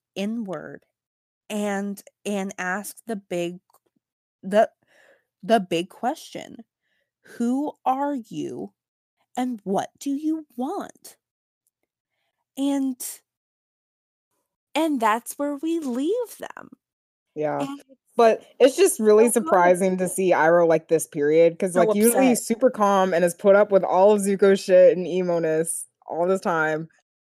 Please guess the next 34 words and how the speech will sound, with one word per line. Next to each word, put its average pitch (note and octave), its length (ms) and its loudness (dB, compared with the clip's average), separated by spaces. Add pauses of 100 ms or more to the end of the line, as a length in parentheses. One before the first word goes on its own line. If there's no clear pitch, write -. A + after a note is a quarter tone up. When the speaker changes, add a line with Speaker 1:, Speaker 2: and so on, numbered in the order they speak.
Speaker 2:
And, D3 480 -4 (160)
yeah, D#3+ 240 0
this D#3 180 -8
is E3+ 120 -8
the E3+ 60 -8
time D#3+ 200 0
where D3+ 140 -2
he, D3 120 -2
like, C#3 460 -4
just - 220 -12 (440)
totally D3 440 -2
blows C3+ 340 -2
up C3+ 220 -2
at A#2 160 -6
him, A#2 120 -8
as C#3+ 200 -4
he - 80 -18
should F#2+ 340 -8
at - 80 -14
this - 160 -14
point, - 320 -10
<laughs> - 0 -
'cause, - 240 -10 (260)
Jesus, D3 500 -6
I G#3 120 4
would G3+ 80 6
have E3+ 80 -2
been E3 140 -4
so E3+ 200 4
frustrated. G3+ 680 2 (440)
<laughs> - 360 -10
Speaker 1:
He's C4+ 360 -2
so A3 420 -10
upset. A3+ 600 -14